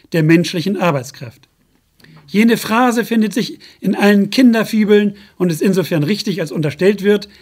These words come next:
dass die Arbeit mit den dazugehörigen Gegenständen und Mitteln vorgeht. Ein sozialistisches Programm, also, äh, d-, d-, das ist das Gotha-Programm der S P D, ist damit gemeint, darf aber solchen bürgerlichen Redensarten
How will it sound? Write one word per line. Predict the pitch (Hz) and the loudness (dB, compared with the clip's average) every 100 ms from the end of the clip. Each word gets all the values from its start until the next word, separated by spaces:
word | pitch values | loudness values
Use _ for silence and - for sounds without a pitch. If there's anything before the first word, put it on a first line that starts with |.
| _ - | _ -4
dass | 175 | -4
die | - 180 | -4 -6
Arbeit | 156 185 208 202 202 | 0 0 2 -2 -2
mit | 170 | -6
den | 165 | -6
dazugehörigen | 147 - 240 208 170 170 165 147 | -6 -8 -4 0 0 0 -2 -2
Gegenständen | 165 196 170 185 175 185 180 _ _ - | -2 -4 -4 -4 -4 -6 -12 _ _ -2
und | 180 | 0
Mitteln | 165 175 175 185 | 2 2 0 -2
vorgeht. | 180 165 127 123 110 _ _ _ _ _ _ _ _ _ _ _ | -4 -4 -4 -8 -14 _ _ _ _ _ _ _ _ _ _ _
Ein | 185 180 | 0 2
sozialistisches | 247 254 208 233 - 208 196 160 - _ | 2 2 2 2 0 0 -2 -4 -10 _
Programm, | 170 147 185 196 175 294 - _ _ _ _ - | -4 -2 0 2 2 0 -4 _ _ _ _ -10
also, | 147 143 | -6 -6
äh, | 143 143 131 127 123 - - _ - | -6 -8 -8 -12 -16 -20 -20 _ -18
d-, | |
d-, | - 143 | -10 -10
das | - 127 | -10 -14
ist | - | -12
das | - | -10
Gotha-Programm | 180 147 135 131 135 127 139 | -6 -4 -6 -6 -8 -4 -4
der | 127 127 | -4 -8
S | 143 | -14
P | - 127 | -10 -4
D, | 147 | -4
ist | 139 - | -4 -10
damit | 123 120 | -14 -8
gemeint, | 160 202 208 - - - | -4 -2 -4 -8 -16 2
darf | 208 | 2
aber | 240 196 196 - | 4 2 2 -2
solchen | - 196 202 - 180 | -2 0 0 -2 2
bürgerlichen | 202 208 180 175 | 4 4 2 2
Redensarten | 165 214 196 294 175 - 180 | 2 2 0 0 0 0 -6